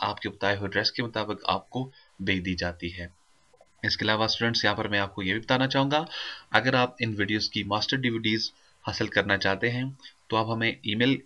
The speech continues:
या कॉल कर सकते हैं। ईमेल कर, ईमेल करने के लिए हमारा एड्रेस है एक्सपी अकेडमी एट द रेट ऑफ वाई मेल डॉट कॉम, या आप हमें हमारी हेल्पलाइन पे कॉल कर सकते हैं ज़ीरो थ्री फ़ोर थ्री नाइन ज़ीरो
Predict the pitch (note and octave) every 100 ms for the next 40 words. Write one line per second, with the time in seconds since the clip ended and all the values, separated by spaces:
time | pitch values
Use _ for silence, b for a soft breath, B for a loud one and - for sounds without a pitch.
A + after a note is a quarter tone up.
0 | A2+ G#2 A2 C3 D3 C#3 C#3+ C#3+ C#3+ C#3+
1 | C3 A2 A2 A2 G#2+ G#2+ - A#2 A#2+ A2+
2 | A2 G#2+ G#2 G#2 G2+ G2+ G2 F#2+ B2 -
3 | C#3 C#3 B B B B C3 - - C3+
4 | B2+ B2 B2+ A#2+ G#2+ - G#2+ A#2 G#2+ G2+
5 | A2 C#3 C#3+ C#3+ D3 - D#3 D#3+ - B
6 | B B A2 G#2 A2 A2 G#2+ G#2+ - G#2+
7 | G#2 G2+ A2+ A2+ A#2 G#2 G#2 G2+ G2+ A#2
8 | C3+ C#3+ C#3 C#3+ C3+ C3 C3 C3+ C3+ C3
9 | C3+ C3+ C#3+ C#3 B B B B B A2+
10 | C3+ B2+ C3